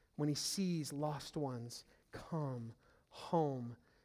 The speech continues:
We see it. God goes the distance to pursue the one who is lost. But then we see in this longer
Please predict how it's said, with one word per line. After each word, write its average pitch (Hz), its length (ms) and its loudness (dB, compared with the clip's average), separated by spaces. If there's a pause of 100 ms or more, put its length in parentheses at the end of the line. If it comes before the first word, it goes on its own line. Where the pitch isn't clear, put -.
(140)
We 156 80 -2
see 185 340 6
it. 147 140 4
God 165 340 4
goes 160 280 2
the 151 80 -4
distance 147 600 0 (380)
to - 120 0
pursue 208 480 6
the 180 80 10
one 180 340 8
who 165 160 4
is 147 140 0
lost. 156 560 6 (340)
But 165 140 0
then 180 160 10
we 180 100 8
see 185 320 6
in 160 80 8
this 156 220 2
longer 170 480 8